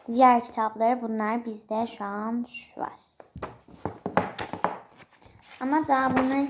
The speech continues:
sicilleri var tabii ki. Ya ben bu kadar diye bilmiyorum çünkü bende bir tane daha vardı bundan. Kaşındım.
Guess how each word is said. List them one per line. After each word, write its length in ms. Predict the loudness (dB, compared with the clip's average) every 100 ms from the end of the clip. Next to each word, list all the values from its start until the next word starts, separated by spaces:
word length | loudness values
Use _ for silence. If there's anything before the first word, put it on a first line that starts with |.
| -2
sicilleri 680 | -4 -6 -4 -4 -4 -4 -4
var 200 | -4 -4
tabii 580 | -6 -10 -10 -12 -14 -12
ki. 320 | -6 -4 -4 -8 -16 -8 0 0 0 -8 _ -8
Ya 120 | -2
ben 220 | 2 2
bu 80 | 0
kadar 400 | 0 2 2 2
diye 220 | -2 -2
bilmiyorum 540 | 2 4 4 0 -4 -6 -4
çünkü 320 | -4 -4 -6
bende 220 | -4 -2
bir 180 | -4 -2
tane 300 | -4 -2 0
daha 260 | 0 -2
vardı 280 | -6 -12 -14
bundan. 420 | -14 -12 -10 -12 -12 _ -20 -20 _
Kaşındım. 480 | -20 -14 -10 -6